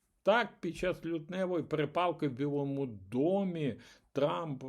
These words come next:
кинув Зеленському цю фразу, і вона зразу стала мемом.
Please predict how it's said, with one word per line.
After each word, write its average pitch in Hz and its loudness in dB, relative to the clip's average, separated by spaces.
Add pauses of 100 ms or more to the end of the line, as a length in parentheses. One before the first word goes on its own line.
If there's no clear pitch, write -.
(220)
кинув 156 -2
Зеленському 117 0
цю 101 -4
фразу, 151 -2 (1400)
і 131 2
вона 143 4
зразу 143 2
стала 131 4
мемом. 92 -4